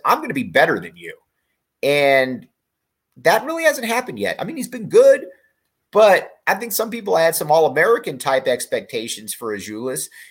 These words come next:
and that hasn't happened yet. But he's still more than capable of being that guy, though. And if that next step hits, if Kerr Kriisa gets a little bit more comfortable with what he's doing right there, then I think that you've got a situation where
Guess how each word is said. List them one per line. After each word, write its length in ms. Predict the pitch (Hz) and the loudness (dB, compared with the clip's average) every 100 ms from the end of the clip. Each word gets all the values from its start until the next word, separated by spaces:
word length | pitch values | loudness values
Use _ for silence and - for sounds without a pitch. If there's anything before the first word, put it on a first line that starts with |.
| _ | _
and 120 | 143 160 | 0 4
that 120 | 233 | 4
hasn't 300 | 269 185 135 | 4 0 0
happened 360 | 120 113 113 | 0 0 -2
yet. 280 | 113 135 151 - _ _ - | 2 2 2 -6 _ _ 0
But 360 | 160 202 156 - _ _ _ _ | 4 4 2 -10 _ _ _ _
he's 280 | 190 185 - | -8 -2 -2
still 640 | - 240 247 233 165 - | 0 4 6 6 4 -6
more 360 | 143 139 185 214 | -6 -2 2 2
than 160 | 175 131 | 0 -2
capable 540 | 170 175 170 127 123 | -2 -2 -4 -2 -2
of 120 | 110 | -2
being 260 | 131 135 123 | -6 -6 -2
that 260 | 117 101 | -2 0
guy, 240 | 107 117 110 | -2 0 -2
though. 320 | 92 - - _ _ _ - | -6 -14 -18 _ _ _ -6
And 580 | 135 131 123 117 110 _ | -4 -2 -4 -8 -14 _
if 220 | - 117 120 117 | -12 -12 -8 0
that 320 | 151 - 196 | 0 0 -4
next 320 | 208 208 - | -6 -4 -4
step 260 | - 208 190 | 0 0 0
hits, 540 | 208 214 - - - _ _ _ - | -2 -4 -4 -6 -6 _ _ _ -14
if 180 | 123 | -14
Kerr 220 | - 202 196 | -2 -2 -2
Kriisa 440 | 180 175 190 180 | -6 -6 -4 -4
gets 200 | 156 151 | -4 -4
a 40 | 123 | -6
little 640 | 120 143 175 196 202 185 | -6 -4 0 2 2 2
bit 240 | 185 190 | 0 0
more 280 | 170 170 165 | 2 2 2
comfortable 540 | 165 165 165 185 170 | 2 0 -2 -2 0
with 140 | 170 151 | 0 -2
what 180 | 143 143 | -2 -2
he's 140 | 120 | -4
doing 260 | 123 170 190 | -4 -2 0
right 260 | 196 196 202 | 0 0 2
there, 320 | 214 226 240 - _ _ _ - _ - - | 2 2 -2 -10 _ _ _ -20 _ -20 -4
then 140 | 147 151 | 2 4
I 100 | 156 | 4
think 260 | 170 160 | 0 -2
that 180 | 135 - | -4 -6
you've 120 | 175 | 0
got 140 | 170 - | 2 2
a 40 | |
situation 640 | - 135 131 131 123 139 117 | 0 -2 0 0 0 -6 0
where 340 | 117 113 107 | 2 4 2